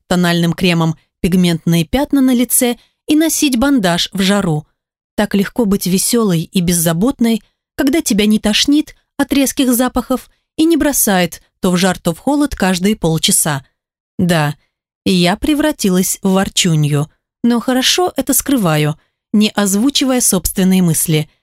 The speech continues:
Я вообще не хотела идти в магазин, решила заказать всё по интернету,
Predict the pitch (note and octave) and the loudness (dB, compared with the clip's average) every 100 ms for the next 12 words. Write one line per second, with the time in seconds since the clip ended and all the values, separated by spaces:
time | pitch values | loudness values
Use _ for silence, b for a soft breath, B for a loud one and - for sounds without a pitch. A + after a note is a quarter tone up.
0 | _ _ - G#3 F3+ F3+ - D#4+ B3 - | _ _ -2 0 0 -2 0 0 0 -2
1 | E3 F#3 E3+ E3+ - E3+ E3+ F3 E3 F3 | -2 0 0 0 0 0 0 0 0 0
2 | E3+ b b _ - B3 A3+ B3 A3 A#3 | -2 b b _ -2 0 2 0 0 -2
3 | A#3 F3+ F3 - - - - F3 F#3+ G3 | -2 0 -2 -4 -8 -4 -2 0 0 0
4 | A#3+ B3 G#3 D3+ D#3+ D3+ | 0 2 0 0 -2 -4